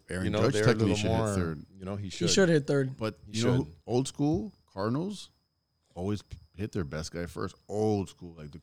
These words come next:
Speaker 1: you know, the Cardinal rules and all that.
Speaker 2: Listen, I, I bit, I bit the sauce because, uh, I believed in it so much that on our ten U team, the kid we hit hitting third, Abraham, <laughs> I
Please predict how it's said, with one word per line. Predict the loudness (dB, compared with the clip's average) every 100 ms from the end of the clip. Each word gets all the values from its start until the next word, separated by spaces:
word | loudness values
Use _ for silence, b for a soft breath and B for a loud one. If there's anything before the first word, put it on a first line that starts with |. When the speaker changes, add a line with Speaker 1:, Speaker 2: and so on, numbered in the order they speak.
| -8
Speaker 1:
you | -4
know, | -4
the | -2
Cardinal | 0 2 2
rules | 0 0 0
and | 0
all | 0
that. | 8
Speaker 2:
Listen, | 10 12 10
I, | 12
I | 10
bit, | 10 10 12
I | 12
bit | 12 10
the | 10
sauce | 12 12 12 8
because, | 8 12 12 12 12 8 4
uh, | 10 12 12 12 12 12 12 10 8
I | 10 12 12 10 8 -2 -16 4
believed | 8 12 12
in | 12
it | 8
so | 8 6
much | 6 6
that | 8 8
on | 8
our | 6
ten | 6 6 6
U |
team, | 4 6 6 4 -4 _ _ _ _
the | -2
kid | 4 8
we | 10
hit | 10 10
hitting | 8 4
third, | 4 4 6
Abraham, | 4 4
<laughs> |
I | 4